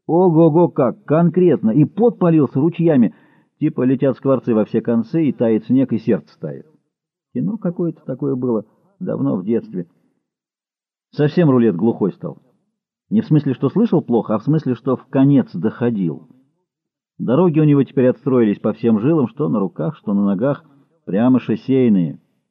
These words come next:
Ширнуться некуда, одни узлы. Центровую трассу, которая у локтя,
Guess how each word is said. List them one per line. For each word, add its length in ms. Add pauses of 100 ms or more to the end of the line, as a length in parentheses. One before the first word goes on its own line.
Ширнуться 500
некуда, 400
одни 240
узлы. 360 (800)
Центровую 460
трассу, 380
которая 340
у 80
локтя, 460